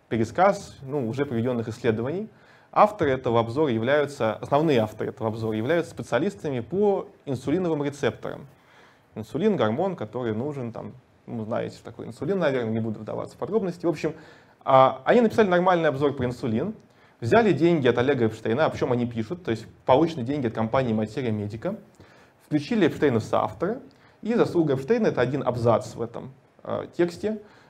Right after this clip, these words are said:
э, где просто четыре ссылки на его исследование. Э, там нет ни слова про гомеопатию, ни слова про сверхсильное разведение, есть только упоминание этой самой релиз-активности, которую вообще никто никогда в жизни не слышал, кроме самого этого Эпштейна. Э, мы с, э,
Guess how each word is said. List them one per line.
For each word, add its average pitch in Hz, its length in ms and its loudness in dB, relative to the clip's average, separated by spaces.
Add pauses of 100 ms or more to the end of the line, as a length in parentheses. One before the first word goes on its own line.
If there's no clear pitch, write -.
э, 131 340 4
где 175 480 4 (100)
просто 135 240 -2
четыре - 300 0
ссылки 247 380 -2
на 175 280 4
его 123 300 0
исследование. 107 580 -4 (800)
Э, 117 180 4 (240)
там 170 160 6
нет 175 160 2
ни 160 80 -2
слова 151 260 2
про 127 120 -2
гомеопатию, 170 520 0
ни 156 60 -2
слова 180 240 -2
про 139 140 0
сверхсильное 131 500 -4
разведение, 143 480 -2
есть 151 140 -2
только 147 160 -4
упоминание 143 260 -4
этой 120 120 -6
самой 131 220 0
релиз-активности, 143 800 -2
которую 147 300 0
вообще 123 220 0
никто 135 180 -4
никогда 127 200 0
в 104 40 -4
жизни 117 180 -2
не 117 60 -2
слышал, 175 260 -6
кроме 135 180 -4
самого 123 240 -4
этого 120 200 -2
Эпштейна. 110 480 -8 (840)
Э, 120 380 8 (580)
мы 196 380 0
с, - 200 -14
э, 139 360 8